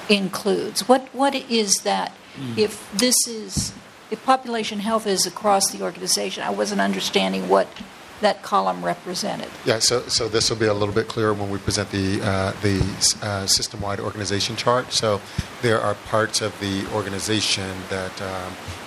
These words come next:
Speaker 3: will fall under the, um, the, uh, guidance of the, uh, um, Chief Administrative Officer for Population Health role that we're recruiting for.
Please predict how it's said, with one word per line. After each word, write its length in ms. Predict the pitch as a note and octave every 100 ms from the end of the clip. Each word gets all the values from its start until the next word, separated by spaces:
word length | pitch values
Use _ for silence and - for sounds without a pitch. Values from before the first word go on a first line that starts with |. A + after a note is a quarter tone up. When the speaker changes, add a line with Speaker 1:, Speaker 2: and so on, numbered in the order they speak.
| - - - - - -
Speaker 3:
will 80 | A#2
fall 360 | G#2+ - G#2+ A2
under 280 | A2 G#2 G2+
the, 380 | G2 G2 G2 G2
um, 260 | F#2+ F#2+ F#2 F#2+ - - - -
the, 340 | G#2 G2 F#2 F#2
uh, 160 | F#2 F#2+ -
guidance 480 | - G#2 G2+ G2 -
of 400 | - G2+ G2 F2+
the, 180 | F#2+ F#2+ F#2 F#2 F#2+
uh, 520 | F#2+ F#2+ G#2 - G2
um, 80 | G2 F#2+ F#2 - - - - -
Chief 220 | - A2
Administrative 520 | G#2+ G#2+ G#2 - G2+
Officer 340 | F#2+ F#2+ - G#2
for 300 | - - G2
Population 360 | - G2+ -
Health 320 | F#2+ F#2 G2+ G#2
role 160 | G2+
that 180 | G#2+ G#2
we're 220 | G#2 F#2+ G2
recruiting 360 | G2 - G#2 G#2+
for. 340 | G2+ B2 C3